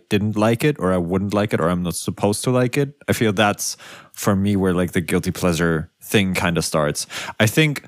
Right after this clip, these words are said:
Nickelback is a double-edged sword, um, in terms of, you know, the nostalgia thing, because yes,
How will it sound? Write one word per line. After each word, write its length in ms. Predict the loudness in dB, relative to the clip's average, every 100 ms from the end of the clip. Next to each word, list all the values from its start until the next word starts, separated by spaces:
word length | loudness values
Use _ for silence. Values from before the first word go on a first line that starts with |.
| -14 -4
Nickelback 720 | -2 2 2 4 4 2 -2 -4
is 120 | -2
a 60 | 0
double-edged 760 | 0 0 2 0 -2 -4 -8 _
sword, 720 | -6 -2 0 2 0 0 -4 -10 _ _ _ _ _ _ _ 2
um, 480 | 2 2 0 -4 -2
in 80 | -2
terms 240 | 0 0
of, 300 | 0 -2 -10 -4
you 100 | 0
know, 140 | 2 2
the 100 | 2
nostalgia 580 | 0 0 0 0 0 0
thing, 180 | 0 0
because 440 | 0 0 -2 -6 _ _ _
yes, 420 | 0 2 2 0